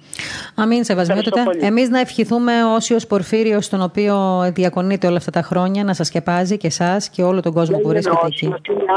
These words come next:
Speaker 2: Άγιος.
Speaker 1: Άγιος Πορφύριος,
Speaker 2: Ο Άγιος
Speaker 1: ακριβώς, ο
Speaker 2: Πορφύριος.
Speaker 1: Άγιος Πορφύριος.
Speaker 2: Είναι, είναι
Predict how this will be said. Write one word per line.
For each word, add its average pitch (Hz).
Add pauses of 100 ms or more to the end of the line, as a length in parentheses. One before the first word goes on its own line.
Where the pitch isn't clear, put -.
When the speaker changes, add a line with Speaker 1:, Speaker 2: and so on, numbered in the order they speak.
Speaker 2:
Άγιος. 208
Speaker 1:
Άγιος 165
Πορφύριος, 165
Speaker 2:
Ο -
Άγιος 226
Speaker 1:
ακριβώς, 170
ο -
Speaker 2:
Πορφύριος. 170
Speaker 1:
Άγιος 170
Πορφύριος. 202 (260)
Speaker 2:
Είναι, 440
είναι 415